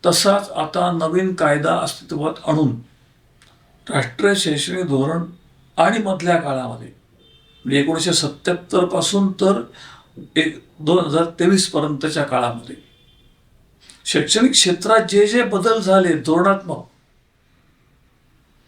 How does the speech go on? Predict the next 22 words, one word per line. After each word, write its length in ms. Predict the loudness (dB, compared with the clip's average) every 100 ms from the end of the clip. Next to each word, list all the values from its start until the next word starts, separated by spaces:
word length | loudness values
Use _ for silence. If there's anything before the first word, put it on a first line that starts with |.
| _
मग 160 | -8 0
ती 80 | 2
राजीव 300 | 4 2 0
गांधी 220 | 2 2
शिष्यवृत्ती 560 | 0 0 2 2 2
असो 280 | 0 0 -2 -4 -12 _ -20 _ _ _ _ _ _ _
का 100 | -2
अशा 240 | 0 0 -2
असंख्य 480 | -2 0 2 0 -2
शिष्यवृत्ती 580 | -2 -2 -2 -4 -6
आहेत, 220 | -14 -20 -20 _ _ -18 -18 _ _ _ _ _ _ _ _ -2
की 60 | 2
मध्यान्ह 460 | 2 4 2 2
भोजन 300 | 0 0 -2
असो, 260 | -6 -8 -16 _ _ _ _ _ _ _ _ _ _ _ _ _ -4
या 80 | -2
सर्व 360 | 0 0 -2
गोष्टींचा 560 | -4 -6 -4 -2 -2 -4
समावेश 600 | -4 -4 -4 -4 -6 -10 -14 _ _ _ _ _ _ _ _ _ _ _ _ _ _ -6
एकत्रितपणे 720 | -4 -6 -8 -10 -10 -8 -8 -10 -20 _ _ _
या 180 | -4 -2
नियमावलीत 560 | -2 -4 -2 0 2